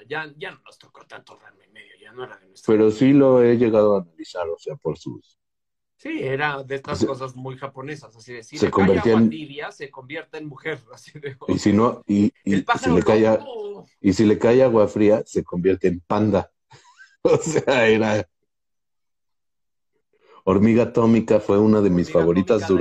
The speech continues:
Speaker 1: iba a
Speaker 2: durante
Speaker 1: decir
Speaker 2: años.
Speaker 1: hace rato, muy, muy importante.
Speaker 2: Mighty Mouse, Mighty Mouse, este, que se llamaba el Super Ratón,
Speaker 1: Sí.
Speaker 2: que hubo un luchador en México que se llamó el Super Ratón,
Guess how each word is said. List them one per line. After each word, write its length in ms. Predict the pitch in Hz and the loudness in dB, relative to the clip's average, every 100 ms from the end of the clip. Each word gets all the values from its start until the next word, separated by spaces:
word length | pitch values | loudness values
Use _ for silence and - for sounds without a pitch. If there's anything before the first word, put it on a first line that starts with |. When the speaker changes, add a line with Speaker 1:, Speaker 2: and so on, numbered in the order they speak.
| 90 | -2
Speaker 1:
iba 80 | |
a 40 | 80 | -4
Speaker 2:
durante 80 | 87 | 0
Speaker 1:
decir 140 | 92 107 | 0 0
Speaker 2:
años. 120 | 170 | -4
Speaker 1:
hace 60 | - | -14
rato, 420 | 147 160 143 120 | -16 -16 -20 -20
muy, 320 | 131 160 170 | -20 -20 -20
muy 260 | 147 160 175 | -18 -16 -16
importante. 720 | 151 123 - 135 156 - - - - - | -16 -20 -12 -12 -12 -20 -20 -20 -16 0
Speaker 2:
Mighty 440 | 101 107 113 113 | 2 4 4 4
Mouse, 580 | 104 107 120 104 - - _ - | 4 4 2 0 -2 -20 _ -8
Mighty 340 | 92 95 95 | -2 2 2
Mouse, 420 | 95 92 90 87 95 | 2 2 2 0 2
este, 600 | 82 - - 73 67 - - - | 0 0 -4 -2 -4 -8 -14 -6
que 120 | 85 | -2
se 100 | 87 | 0
llamaba 600 | 85 85 85 87 82 76 | 2 2 0 0 -4 -4
el 120 | 80 78 | -4 -2
Super 260 | 80 92 | 0 0
Ratón, 540 | 78 76 110 107 147 - _ _ _ | 0 0 0 0 -2 -6 _ _ _
Speaker 1:
Sí. 60 | 120 113 113 | -20 -18 -8
Speaker 2:
que 100 | - | 0
hubo 320 | 92 98 113 - | 2 4 0 0
un 200 | 98 110 | 2 4
luchador 480 | 127 113 95 95 104 | 4 2 0 2 2
en 100 | 101 | 2
México 340 | 98 104 107 | 0 -2 -2
que 80 | 87 - | -4 -2
se 80 | |
llamó 260 | 85 82 87 | -2 0 0
el 80 | 95 | 2
Super 300 | - 87 92 | 0 0 0
Ratón, 480 | 90 80 92 90 | 0 0 -2 -4